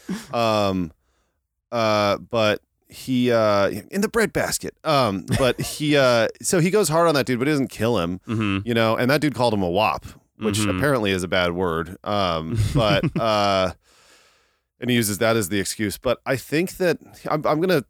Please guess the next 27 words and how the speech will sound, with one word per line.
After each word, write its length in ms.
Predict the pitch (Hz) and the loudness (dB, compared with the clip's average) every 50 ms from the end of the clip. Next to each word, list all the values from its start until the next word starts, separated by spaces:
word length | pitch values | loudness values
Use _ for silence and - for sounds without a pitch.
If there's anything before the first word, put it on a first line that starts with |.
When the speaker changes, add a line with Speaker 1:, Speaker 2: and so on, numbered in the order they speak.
| - - - | -12 -12 -6
Speaker 2:
I'm 80 | 131 147 | -4 -2
gonna 280 | 165 165 156 147 131 - _ _ _ _ _ _ _ _ _ _ _ _ _ _ _ _ - | 0 0 0 0 -2 -4 _ _ _ _ _ _ _ _ _ _ _ _ _ _ _ _ -12
start 360 | - - - - 160 151 131 | -10 -6 -2 0 2 2 2
with 100 | 151 143 | 2 0
a 60 | 127 | 0
theory 540 | - - - 139 127 120 113 104 95 95 92 - _ _ - | -2 -2 -2 0 0 2 0 0 0 -2 -6 -10 _ _ -6
Speaker 1:
Yeah. 220 | 120 120 113 104 | -2 2 2 2
Speaker 2:
here, 300 | 107 110 101 104 101 95 - - | 2 2 0 -2 -2 -6 -8 -8
you 120 | 120 123 | -4 -2
know, 240 | 113 110 107 110 110 | 0 0 0 0 0
a 20 | |
little 200 | 113 117 113 117 | 0 0 0 2
Speaker 1:
Yeah. 80 | 107 107 | 2 2
Speaker 2:
nugget 280 | 110 110 110 107 104 - | 2 2 2 0 -2 -4
for 440 | - 117 110 104 101 101 92 82 - - | -2 -2 0 0 0 -2 -4 -6 -6 -4
all 160 | 104 107 104 | -2 0 0
our 140 | 104 101 101 | 0 0 0
N 120 | 101 101 101 | 0 0 -2
F 120 | 101 - | -2 -2
Z 180 | - 107 104 101 | -2 -2 0 0
listeners 480 | 95 101 - - 101 95 95 92 78 | 0 -2 -2 -2 -4 -4 -4 -4 -4
who 80 | 90 98 | -2 -4
have 120 | 95 82 90 | -2 -2 0
waited 240 | 95 92 95 92 | 0 0 0 -2
so 120 | - - 90 | -2 -4 -4
patient, 560 | - - 95 98 90 - 98 92 - - - _ _ | -4 -4 -4 -4 -2 -4 -4 -6 -6 -8 -12 _ _
patiently, 560 | - 101 104 90 - 87 76 87 85 82 90 | -8 -6 -6 -4 -6 -6 -4 -4 -6 -6 -8